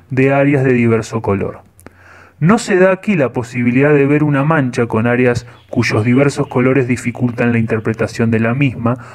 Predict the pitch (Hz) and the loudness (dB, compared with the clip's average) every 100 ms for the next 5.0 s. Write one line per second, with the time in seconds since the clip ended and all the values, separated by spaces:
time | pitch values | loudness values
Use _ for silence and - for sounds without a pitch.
0 | - - 190 196 202 226 196 165 - 180 | -20 -2 4 6 6 6 2 0 -2 0
1 | 170 156 131 123 110 101 98 113 - - | 2 0 0 -2 -2 -4 -6 -8 -10 -16
2 | - - - 135 - 131 - 196 190 196 | -20 -12 -2 0 2 0 2 4 4 4
3 | 190 190 185 185 160 151 147 131 113 156 | 6 6 4 2 -2 -2 -2 -4 -4 -2
4 | 160 135 117 98 - - 190 214 151 110 | -2 -2 -4 -10 -16 -2 2 4 2 -2